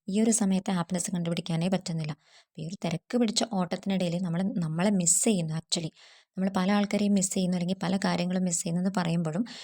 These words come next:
ശരിക്കും നമുക്ക് മിസ് ചെയ്യുന്നത് നമ്മുടെ ട്രൂ സെൽഫിനെ തന്നെയാണ്. ചിന്തിച്ചാൽ മനസ്സിലാവും. അപ്പോൾ ആ ഒരു ഇത്തരം തിരക്ക് അല്ലെങ്കിൽ സൊസൈറ്റി, ആ, ഇങ്ങനെയുള്ള എക്സ്പെക്റ്റേഷൻസിൽ നിന്ന് നമ്മളെ, നമ്മളെ മാറ്റി നിർത്തി കഴിഞ്ഞാൽ തന്നെ ഒരു പരിധിവരെ നമുക്ക്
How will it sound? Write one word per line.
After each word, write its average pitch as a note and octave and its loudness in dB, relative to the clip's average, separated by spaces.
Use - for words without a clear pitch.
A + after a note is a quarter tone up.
ശരിക്കും F#3+ 2
നമുക്ക് G3 2
മിസ് G3 4
ചെയ്യുന്നത് F#3+ 2
നമ്മുടെ E3+ 2
ട്രൂ F#3+ 0
സെൽഫിനെ F#3 2
തന്നെയാണ്. F#3+ 4
ചിന്തിച്ചാൽ G3+ 4
മനസ്സിലാവും. G3+ 2
അപ്പോൾ - -2
ആ F#3+ 4
ഒരു C4 4
ഇത്തരം A#3 6
തിരക്ക് G3 4
അല്ലെങ്കിൽ F#3+ 6
സൊസൈറ്റി, F#3 2
ആ, E3+ 0
ഇങ്ങനെയുള്ള F#3+ 2
എക്സ്പെക്റ്റേഷൻസിൽ F#3+ 2
നിന്ന് F3+ 2
നമ്മളെ, G#3+ 6
നമ്മളെ G3+ 6
മാറ്റി G3 4
നിർത്തി G#3 2
കഴിഞ്ഞാൽ F3 0
തന്നെ F3+ 0
ഒരു G#3 -2
പരിധിവരെ F3+ 0
നമുക്ക് E3+ -2